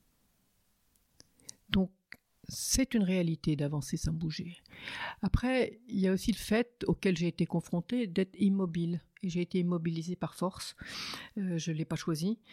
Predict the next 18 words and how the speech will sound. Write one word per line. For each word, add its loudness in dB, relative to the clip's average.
Et 2
j'ai 0
découvert 4
ce 0
qu'était 4
l'immobilité, 0
le 4
non-mouvement, 0
parce -4
que 2
j'ai 0
été -2
paralysée 0
deux -4
fois -4
dans -4
ma -4
vie. -6